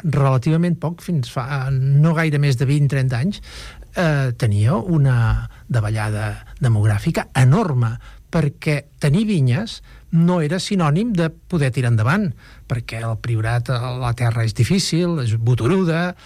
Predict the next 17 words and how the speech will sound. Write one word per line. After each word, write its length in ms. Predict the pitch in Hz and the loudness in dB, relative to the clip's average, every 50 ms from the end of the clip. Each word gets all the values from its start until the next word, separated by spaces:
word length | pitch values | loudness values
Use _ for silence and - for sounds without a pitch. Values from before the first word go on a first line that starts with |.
| - - - - | -20 -20 -14 -8
eh, 240 | - 160 135 131 131 | -6 -4 -2 0 0
les 180 | 123 120 110 | 2 2 2
vinyes 440 | 113 139 135 131 127 123 123 117 117 | 2 2 2 2 2 2 2 2 2
do-, 140 | 113 131 127 | 2 0 -2
donen 400 | - - 139 123 120 117 107 104 104 | 0 0 2 4 6 6 4 4 2
poc, 500 | 107 - 196 208 185 175 185 - - - - - - - - - - | 2 2 2 2 2 0 -2 -4 -10 -20 -20 -20 -20 -20 -20 -12 -6
i 140 | 196 160 | -2 0
aleshores 640 | 151 135 135 135 135 131 147 131 123 151 175 165 - - - | 0 2 2 2 2 2 2 2 2 0 0 -2 -4 -8 -4
es 200 | - 185 139 120 | -2 0 0 0
veuen 280 | 101 101 120 127 151 196 | 0 -2 0 0 0 2
obligats 460 | 196 170 139 120 107 98 104 113 147 | 2 0 0 0 -2 -4 -4 -2 -2
a 60 | 196 | 0
marxar 380 | 185 139 107 - - 120 123 - - | 0 -2 -2 -4 -6 -6 -8 -4 -4
i 100 | 143 117 | -4 -2
se'n 220 | - 135 131 117 | 0 0 0 0
van 180 | 107 110 110 123 | 0 0 0 0
a, 260 | 147 143 120 120 | 0 0 0 -2